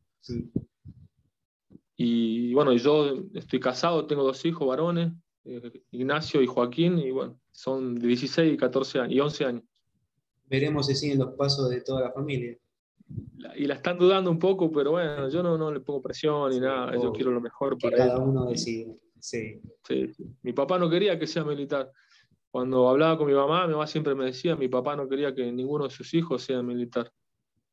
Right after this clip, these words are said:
Speaker 2: No, no veía, quería que estudiemos, todo.
Speaker 1: Ujú.
Speaker 2: Bueno, yo soy el único militar, ¿no? El único de la familia.
Speaker 1: Sí.
Speaker 2: Mi hermana la mayor es profesora de matemática, mi hermana es psicopedagoga y mi hermano mellizo trabaja en Nestlé, ¿no?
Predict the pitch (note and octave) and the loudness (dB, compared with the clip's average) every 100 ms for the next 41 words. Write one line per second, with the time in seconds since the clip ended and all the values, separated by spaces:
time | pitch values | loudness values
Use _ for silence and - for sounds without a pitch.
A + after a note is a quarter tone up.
0 | _ B2+ B2 A#2+ B2 - _ B2 B2 B2 | _ -6 -4 -2 -6 -10 _ 4 6 6
1 | C3 B2+ A#2+ B2+ A#2 A2+ B2 C3 D3 C#3+ | 6 4 4 4 2 0 4 6 6 2
2 | B2 A#2+ C3+ C3+ C3+ B2+ C#3 C#3 D#3+ D#3 | 0 -2 0 0 2 0 0 2 4 4
3 | F#3 D#3+ C#3+ C3 C3 C3 B2+ C3 C3+ B2+ | 2 0 -2 -6 -4 0 0 -2 -2 -2
4 | C#3+ B2+ B2 A#2+ A2 A#2+ C3 C3 B2+ B2+ | -2 -4 -2 -4 -4 -4 -2 -2 -4 -8
5 | _ _ - B2+ A#2+ - - - - A#2+ | _ _ -14 -12 -10 -12 -16 -14 -4 -2
6 | B2+ C#3+ C3+ C3 B2 C#3+ C3 B2+ - C3+ | 0 0 0 2 2 2 0 -4 -2 -4
7 | B2+ B2 B2+ D3 D3 C#3 C3 C3+ C3 C3 | -2 -4 -4 -6 -4 -6 -2 0 0 -4
8 | C3 _ _ _ - A#2+ A#2 B2 C#3 C#3 | -8 _ _ _ -12 -6 -4 -2 -2 -2
9 | B2+ C3 B2+ A#2+ A#2 C3+ D3 C#3 C3+ B2 | -4 -4 0 2 4 4 4 4 2 0
10 | A#2+ A#2+ B2 C#3 C3+ B2 D3+ D3+ B2+ B2+ | 0 -2 -2 -2 -2 -2 -4 -2 -2 -2
11 | B2+ A#2+ A#2+ C#3+ C#3+ B2+ D#3 | -4 -8 -4 -2 -2 -2 -6